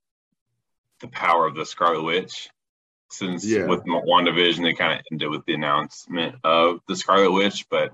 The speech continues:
Speaker 1: obviously couldn't go into a whole lot of detail. So I feel like this movie was more so dedicated to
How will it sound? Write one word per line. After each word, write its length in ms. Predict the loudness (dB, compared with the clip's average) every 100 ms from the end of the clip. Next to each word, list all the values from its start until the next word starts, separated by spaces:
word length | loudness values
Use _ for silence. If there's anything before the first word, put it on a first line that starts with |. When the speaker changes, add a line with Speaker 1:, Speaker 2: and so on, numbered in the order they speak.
| _ -6
Speaker 1:
obviously 340 | -4 -6 -8
couldn't 300 | -4 -4 -2
go 180 | -2 -2
into 100 | -2
a 40 |
whole 120 | 0
lot 140 | 0 0
of 40 |
detail. 460 | -2 -4 0 -2 -2
So 140 | -6
I 80 | -4
feel 120 | -2
like 120 | -4 -4
this 160 | -8
movie 220 | -8 -6 -6
was 220 | -8 -8
more 140 | -10
so 160 | -6 -6
dedicated 680 | -4 -6 -4 -6 -4 -6 -4
to 360 | -2 -2 -4